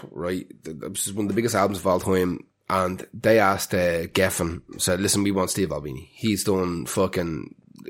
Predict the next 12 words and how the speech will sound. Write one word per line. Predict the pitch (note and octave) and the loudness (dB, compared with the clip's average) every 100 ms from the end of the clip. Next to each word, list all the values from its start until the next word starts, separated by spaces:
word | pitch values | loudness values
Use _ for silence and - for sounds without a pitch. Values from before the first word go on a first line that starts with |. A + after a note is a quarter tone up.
| - | 0
everything | C3+ C3 F#2 E2+ - A2 - - - | 2 4 0 -6 -10 -18 -18 -18 -2
that | B2 G#2+ | 2 4
we | A#2+ | 4
like, | A2 G2 F#2+ - - | 2 -2 -4 -12 -4
and | G#2+ | -2
we | G#2+ | 0
want | G#2 A2 | 2 2
our | G#2 F#2+ | 2 4
albums | F#2+ F#2 F2 E2+ | 4 2 -2 -4
to | - | -2
sound | F#2+ F#2 F2+ F2 F#2 | 0 2 2 -2 0
like, | F2 E2+ - - | 0 0 -8 -14